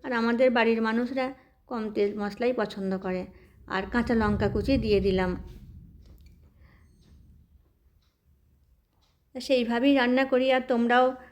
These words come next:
আমার এই রান্না দেখতেও ভালোবাসো, তোমরা কমেন্ট করো, আর আমিও সেইভাবেই তোমাদের সঙ্গে শেয়ার করি গো।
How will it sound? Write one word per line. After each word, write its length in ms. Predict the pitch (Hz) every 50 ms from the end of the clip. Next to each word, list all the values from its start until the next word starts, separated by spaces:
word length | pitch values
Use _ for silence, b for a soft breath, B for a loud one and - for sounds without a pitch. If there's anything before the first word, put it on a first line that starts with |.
| B _ -
আমার 300 | 226 214 220 233 233 233
এই 180 | 233 226 233
রান্না 340 | 226 220 214 226 226 233 240
দেখতেও 460 | 226 233 220 214 220 - - 240 247
ভালোবাসো, 720 | 233 208 220 214 214 208 214 208 208 208 - 220 220 226 226 - -
তোমরা 260 | - 214 208 214 220 220
কমেন্ট 460 | 220 214 208 214 214 220 220 214 -
করো, 320 | 214 208 208 214 208 202 208 B B B B B B B B B
আর 340 | - 190 185 185 185 190 190
আমিও 420 | - - 214 202 202 202 214 247
সেইভাবেই 460 | 277 - 240 208 214 214 208 233 269 285
তোমাদের 500 | 277 262 226 226 226 220 226 233 233 226
সঙ্গে 380 | 226 - 233 233 233 233 247
শেয়ার 360 | 233 233 220 202 185 180 180
করি 240 | 180 180 185 185 190
গো। 180 | 190 208 233